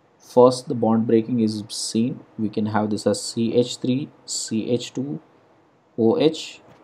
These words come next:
and the other side is P H, C H two carbocation, which on treatment with I minus will become P H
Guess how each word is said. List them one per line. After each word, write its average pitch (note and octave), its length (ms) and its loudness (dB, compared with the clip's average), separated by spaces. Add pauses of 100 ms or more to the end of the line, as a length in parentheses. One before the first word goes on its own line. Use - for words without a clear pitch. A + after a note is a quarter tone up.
(540)
and A#2+ 160 -2
the G#2+ 60 4
other B2+ 180 8
side B2+ 300 6
is - 340 -2 (240)
P A#2 260 0
H, - 400 0 (760)
C - 380 -2
H - 240 -6
two C3 280 -2 (580)
carbocation, A#2 760 4 (760)
which C3 180 0
on D#3+ 160 6
treatment D3+ 440 2
with C#3+ 280 0
I B2+ 200 6
minus D3 640 -2 (100)
will A2+ 160 2
become B2 480 0 (760)
P A2 220 0
H B2+ 320 -2